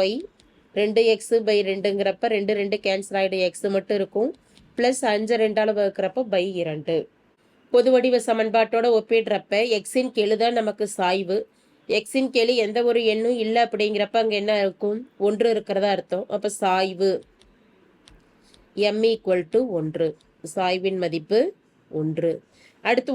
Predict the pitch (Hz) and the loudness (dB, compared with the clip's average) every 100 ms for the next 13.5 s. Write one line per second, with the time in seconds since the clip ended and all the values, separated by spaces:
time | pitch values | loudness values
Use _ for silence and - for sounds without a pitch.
0 | 233 254 262 254 247 233 226 233 214 202 | 2 4 2 0 0 0 0 0 -2 -2
1 | 196 180 185 226 - _ _ - 175 190 | -2 -2 -4 -4 -12 _ _ -6 -2 0
2 | 214 202 208 196 - 180 185 208 208 180 | 0 0 -2 -4 -2 -2 0 0 0 -2
3 | 175 170 262 220 190 208 214 220 190 180 | -2 0 0 2 2 2 0 0 0 -4
4 | - 165 156 185 160 - _ _ _ - | -4 -2 -2 -4 -6 -8 _ _ _ -12
5 | - 165 190 190 185 196 196 185 185 196 | -4 -2 0 -2 -2 -4 -2 -4 0 -2
6 | 254 - 220 214 220 214 190 190 180 170 | -2 -4 -2 0 0 -2 -2 -4 -4 -4
7 | 165 233 - _ _ _ _ - 190 185 | -4 -6 -12 _ _ _ _ -6 0 0
8 | 196 196 196 185 190 190 175 202 208 202 | 2 0 -2 -4 -4 -4 -6 -4 -4 0
9 | 185 - 180 170 233 226 190 196 208 202 | -2 -2 -2 -2 -2 -2 0 0 -2 -2
10 | 175 170 233 359 - 190 196 208 202 190 | -4 -4 -4 -4 -4 -4 -4 -4 0 0
11 | 185 196 202 185 185 180 175 180 175 180 | 0 -2 -4 -2 -2 -4 -4 -4 -4 -4
12 | 180 180 175 180 240 196 185 185 196 180 | -4 -2 -2 -2 -2 -2 -2 -2 0 0
13 | 175 170 147 151 | -2 -4 -4 -6